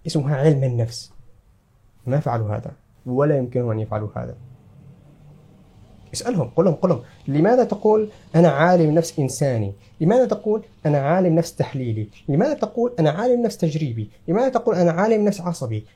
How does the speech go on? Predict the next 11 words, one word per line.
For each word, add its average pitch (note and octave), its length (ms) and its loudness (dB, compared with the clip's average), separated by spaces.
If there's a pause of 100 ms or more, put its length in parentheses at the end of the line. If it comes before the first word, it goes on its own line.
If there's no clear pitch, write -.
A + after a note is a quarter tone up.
لماذا G#3+ 180 2
تقول A#3 340 0
أنا E3 160 2
عالم G#3 400 2
نفس G#3 260 -2
تطوري؟ E3+ 680 0 (200)
لماذا G#3+ 200 2
تقول A#3+ 520 0
أنا E3 180 4
عالم G3+ 440 2
نفس G3+ 340 -4